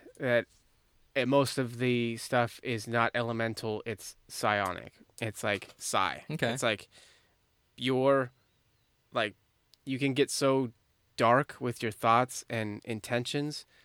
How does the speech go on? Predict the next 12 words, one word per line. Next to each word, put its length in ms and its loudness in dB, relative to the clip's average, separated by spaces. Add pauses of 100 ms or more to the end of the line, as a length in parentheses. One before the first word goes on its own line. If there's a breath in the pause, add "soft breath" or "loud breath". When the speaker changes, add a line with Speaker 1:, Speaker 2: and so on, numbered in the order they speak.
(180)
Speaker 1:
that 220 2
it, 200 0
like, 240 -2
affects 500 -6
things 280 -8
around 340 -4
you 160 -8
because 380 -10
you're 120 -6
just 300 -12
this 220 -10 (720)
really, 360 -4